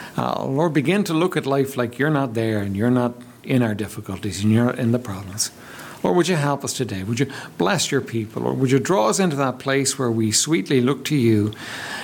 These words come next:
And Lord, troubles are pain, but Lord, if you're in them,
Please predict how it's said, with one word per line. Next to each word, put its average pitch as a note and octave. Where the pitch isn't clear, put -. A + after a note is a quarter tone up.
And B2+
Lord, C#3
troubles G#3
are G3
pain, D3+
but C#3+
Lord, D#3+
if C#3
you're E3+
in F3
them, G2